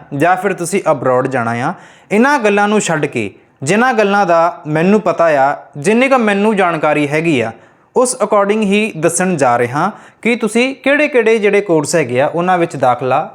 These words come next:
ਲੈ ਸਕਦੇ ਹੋ। ਕਿਉਂਕਿ ਕੁਝ ਦਿਨ ਪਹਿਲਾਂ ਕਿਸੇ ਟੀਚਰ ਨੇ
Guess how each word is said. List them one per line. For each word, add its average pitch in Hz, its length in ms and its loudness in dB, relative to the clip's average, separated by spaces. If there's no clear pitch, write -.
ਲੈ 185 200 2
ਸਕਦੇ 135 380 -4
ਹੋ। 107 120 -4
ਕਿਉਂਕਿ 247 480 0
ਕੁਝ 214 180 2
ਦਿਨ 240 220 2
ਪਹਿਲਾਂ 208 520 0
ਕਿਸੇ 196 260 -2
ਟੀਚਰ 180 400 -2
ਨੇ 185 320 -2